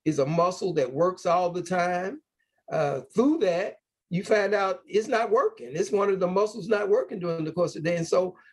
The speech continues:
you, you can be delivered from some ailments, uh, during that particular time because, you know, people ingest, and then their ingestion of eating, sometimes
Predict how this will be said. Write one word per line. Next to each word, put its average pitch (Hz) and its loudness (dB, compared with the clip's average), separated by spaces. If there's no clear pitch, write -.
you, 202 0
you 190 0
can 196 2
be 214 -2
delivered 190 0
from 180 -2
some 160 -6
ailments, 190 -2
uh, 143 -2
during 175 2
that 156 0
particular 156 0
time 160 -2
because, 165 -2
you 156 -4
know, 165 4
people 170 -4
ingest, 185 0
and 151 0
then 180 2
their 180 0
ingestion 170 0
of 156 0
eating, 175 0
sometimes 175 -2